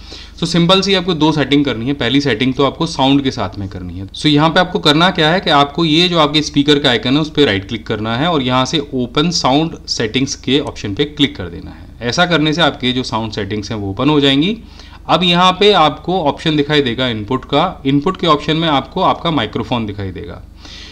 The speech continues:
इस पे आपको क्लिक कर देना है और यहाँ पे आपको स्टीरियो मिक्स को सिलेक्ट कर लेना है।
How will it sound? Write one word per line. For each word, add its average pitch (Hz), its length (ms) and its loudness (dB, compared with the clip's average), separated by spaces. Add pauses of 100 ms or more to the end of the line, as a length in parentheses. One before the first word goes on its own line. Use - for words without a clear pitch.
(120)
इस 127 100 -4
पे 180 80 2
आपको 165 220 2
क्लिक 143 260 -2
कर 120 120 0
देना 123 300 2
है 196 140 0
और 165 200 0
यहाँ 143 280 2
पे 160 120 0
आपको 147 260 2
स्टीरियो 165 500 0
मिक्स 160 220 0
को 190 180 -4
सिलेक्ट 120 340 -2
कर 90 100 -8
लेना 87 220 -14
है। 82 160 -16